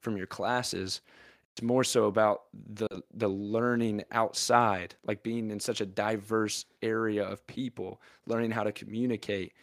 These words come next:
That's the stuff, the soft skills. The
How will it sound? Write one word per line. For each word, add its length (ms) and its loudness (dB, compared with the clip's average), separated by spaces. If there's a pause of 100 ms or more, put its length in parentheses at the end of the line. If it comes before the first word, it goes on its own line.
(760)
That's 220 -2
the 100 -2
stuff, 380 -2
the 100 -2
soft 360 6
skills. 520 -4 (360)
The 100 -2